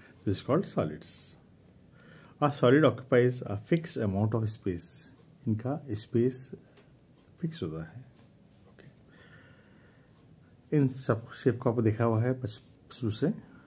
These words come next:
मैं इंट्रोड्यूस कर रहा हूँ। फर्स्ट शेप ले रहा हूँ मैं क्यूबॉइड। दिख रहा है आपको?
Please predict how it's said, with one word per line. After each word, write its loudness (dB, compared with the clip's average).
मैं 2
इंट्रोड्यूस -2
कर 0
रहा -4
हूँ। -2
फर्स्ट 6
शेप 2
ले 6
रहा 4
हूँ 0
मैं 0
क्यूबॉइड। -12
दिख 0
रहा -12
है -14
आपको? -4